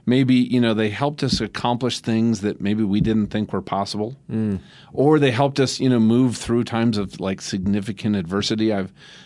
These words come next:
Speaker 1: absolutely had times like that.
Speaker 2: Yeah.
Speaker 1: You know, or they just believe in you until you believe in yourself
Speaker 2: Mm.
Speaker 1: a little bit more.
Speaker 2: Yeah.
Speaker 1: And it's through the influence,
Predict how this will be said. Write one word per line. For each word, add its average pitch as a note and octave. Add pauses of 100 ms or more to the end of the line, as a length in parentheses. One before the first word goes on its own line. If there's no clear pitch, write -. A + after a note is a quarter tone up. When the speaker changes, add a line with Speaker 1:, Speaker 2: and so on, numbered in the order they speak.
(200)
Speaker 1:
absolutely G2+
had G2
times G#2+
like F#2+
that. G2 (220)
Speaker 2:
Yeah. G2 (140)
Speaker 1:
You B2
know, A#2+
or C#3
they C3+
just C3+
believe C3
in C#3+
you C#3+ (320)
until C#3
you C3+
believe B2+
in C#3+
yourself C3+
Speaker 2:
Mm. G2 (300)
Speaker 1:
a G#2+
little C#3+
bit C3+
more. A#2+
Speaker 2:
Yeah. G2 (220)
Speaker 1:
And C3+
it's C#3
through D#3+
the E3+
influence, C3